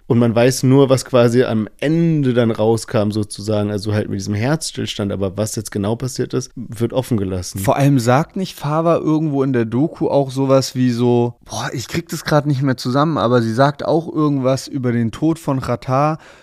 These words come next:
Speaker 2: und sowas wie so, „Aber ich will's gar nicht wissen.“ Oder irgendwie so einen Satz bringt die auch und, oder so dieses so, dass sie auch nicht ganz dran glaubt, dass sie, oder dass sie da nicht so,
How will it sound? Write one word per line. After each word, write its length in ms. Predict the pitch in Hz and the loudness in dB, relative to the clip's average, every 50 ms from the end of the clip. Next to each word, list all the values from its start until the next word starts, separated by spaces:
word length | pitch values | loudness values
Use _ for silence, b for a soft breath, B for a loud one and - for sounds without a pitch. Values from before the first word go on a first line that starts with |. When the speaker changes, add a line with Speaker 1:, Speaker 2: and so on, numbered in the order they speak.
| B B B | B B B
Speaker 2:
und 160 | - 123 123 117 | -2 -2 0 0
sowas 380 | 123 127 135 139 120 - - | 2 2 2 2 2 0 -2
wie 140 | 123 123 127 | -4 -2 -2
so, 400 | 117 117 123 123 123 117 113 b b b b - | -2 0 0 2 2 0 -2 b b b b -4
„Aber 200 | 123 110 131 123 | 0 2 2 2
ich 180 | 104 113 117 | 0 2 4
will's 300 | 123 143 156 143 - - | 4 6 6 4 2 0
gar 180 | - 127 113 110 | 2 2 2 2
nicht 240 | 107 104 90 101 113 | 2 0 0 0 0
wissen.“ 460 | 135 - - - 104 95 90 85 - _ _ | 0 0 -2 -2 -4 -4 -4 -6 -10 _ _
Oder 300 | - 120 120 127 - - | -2 0 2 2 2 0
irgendwie 420 | - 202 220 226 208 202 180 180 165 | -2 -2 -2 0 0 0 0 -2 0
so 240 | 143 151 170 175 | 2 2 2 2
einen 280 | - - 143 156 151 143 | 2 0 0 2 2 2
Satz 320 | 127 147 160 165 - - | 2 2 0 0 -4 -8
bringt 340 | - - 147 156 151 135 - | -6 -2 0 0 0 0 0
die 140 | 139 123 - | -2 -2 -2
auch 380 | - 135 143 135 131 - 135 - | 0 2 2 2 2 0 -2 -6
und, 440 | - - 127 120 123 110 - - | -4 0 0 0 0 0 -4 -4
oder 300 | - 143 127 131 131 123 | -2 0 2 4 4 4
so 100 | 117 123 | 2 0
dieses 400 | 123 117 127 123 120 120 110 - | -2 -2 -2 -4 -4 -4 -6 -2
so, 180 | - 135 131 127 | 0 2 2 2
dass 220 | 117 - 120 - | 2 0 0 0
sie 80 | - 151 | 0 2
auch 220 | - 147 175 - | 2 4 4 4
nicht 160 | 175 156 - - | 4 2 2 2
ganz 260 | 135 120 117 - - | 0 0 0 -2 -6
dran 240 | - - 113 107 104 | -6 -4 -4 -2 -2
glaubt, 540 | - 110 110 107 107 104 104 101 - - | 0 2 4 4 4 4 2 -2 -2 -4
dass 180 | 120 107 - - | -4 -2 -2 -4
sie, 320 | - 113 110 107 107 110 | -4 -2 0 0 0 -2
oder 220 | - 110 117 117 107 | -2 0 0 0 0
dass 180 | 120 113 - | -2 -4 -4
sie 80 | - 131 | -4 0
da 140 | 127 127 123 | 0 2 2
nicht 360 | 127 131 120 - - - - | 2 0 -2 -6 -12 -20 -18
so, 640 | - 120 131 131 131 127 127 123 123 127 123 110 | -8 -4 0 2 2 4 4 4 2 2 0 -4